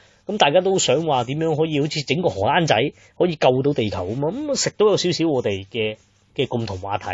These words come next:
嘅，亦都帶出咗啲即係環保啊、保育嘅議題咯。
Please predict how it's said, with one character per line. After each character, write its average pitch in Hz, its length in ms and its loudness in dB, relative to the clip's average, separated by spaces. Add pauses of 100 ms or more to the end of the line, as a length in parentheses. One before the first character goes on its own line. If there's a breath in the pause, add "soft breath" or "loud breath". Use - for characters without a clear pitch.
(120)
嘅， 98 140 -4 (260 loud breath)
亦 151 80 2
都 269 100 4
帶 - 220 -2
出 220 120 2
咗 202 160 2
啲 185 160 -4
即 202 120 2
係 - 20 4
環 98 340 -2
保 101 100 0 (200)
啊、 151 180 0
保 113 100 -2
育 165 260 -2
嘅 120 160 -8
議 104 160 -18
題 95 240 -12
咯。 117 100 -16